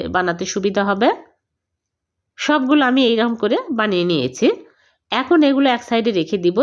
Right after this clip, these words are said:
দিয়ে একটা বাটিতে নিয়ে নিচ্ছি ময়দা হাফ কাপ, ময়দার পরিবর্তে আটাও নেওয়া যাবে,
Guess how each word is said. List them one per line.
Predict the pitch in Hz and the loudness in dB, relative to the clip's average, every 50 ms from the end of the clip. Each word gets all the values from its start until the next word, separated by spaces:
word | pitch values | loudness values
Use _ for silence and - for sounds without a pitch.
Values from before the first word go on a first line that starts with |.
| 311 262 | 0 0
দিয়ে | 196 208 190 202 240 302 294 | 0 0 2 4 4 4 2
একটা | - - - 190 | 0 -2 -4 -4
বাটিতে | 175 175 175 175 233 - 254 240 | -2 -4 -4 -6 -6 -4 -4 -2
নিয়ে | 233 240 233 | 0 0 0
নিচ্ছি | 226 233 233 233 - - 330 392 359 262 | 0 -2 -2 -4 -2 0 2 2 4 4
ময়দা | 214 180 175 170 175 170 185 254 466 - - - _ _ _ _ _ _ _ _ _ _ _ _ _ _ - | 2 2 2 2 2 0 0 -2 -2 -2 -6 -12 _ _ _ _ _ _ _ _ _ _ _ _ _ _ -10
হাফ | - 196 175 160 - - | -6 -4 -4 -4 -4 -4
কাপ, | - 147 131 - - - | -2 -2 -2 -2 -2 -2
ময়দার | 196 208 220 220 254 262 254 | 0 0 2 2 2 0 2
পরিবর্তে | - 247 247 240 240 247 240 - 370 | 2 0 2 2 0 0 0 2 2
আটাও | 302 214 190 - 214 220 | 2 2 2 0 0 0
নেওয়া | 220 208 170 151 | 2 2 0 0
যাবে, | 147 147 127 156 180 | 0 -2 -2 0 0